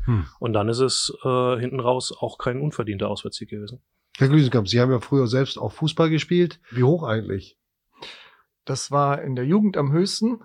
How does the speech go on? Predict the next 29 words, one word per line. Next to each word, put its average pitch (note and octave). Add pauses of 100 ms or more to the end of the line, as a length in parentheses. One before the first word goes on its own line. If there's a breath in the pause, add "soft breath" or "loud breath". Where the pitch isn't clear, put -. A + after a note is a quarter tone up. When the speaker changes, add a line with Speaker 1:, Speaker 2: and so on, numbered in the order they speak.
Speaker 3:
Das -
war A#2+
früher C3
noch A#2
A-Jugend, C#3+
wäre A#2
jetzt A#2
U -
neunzehn. C#3
Das A#2
war C3+
in B2+
der B2
Jugendverbandsliga C#3+
mit C3+
dem B2+
tuss -
Haste. D#3 (460 soft breath)
Das -
war C3
damals B2+
Speaker 1:
Höchste A2+
Speaker 3:
die D3
höchste, D3+
Speaker 1:
Spielklasse. C#3
Speaker 3:
höchste C3+
Speaker 1:
Mhm. -
Speaker 3:
Spielklasse, A2
ja. C3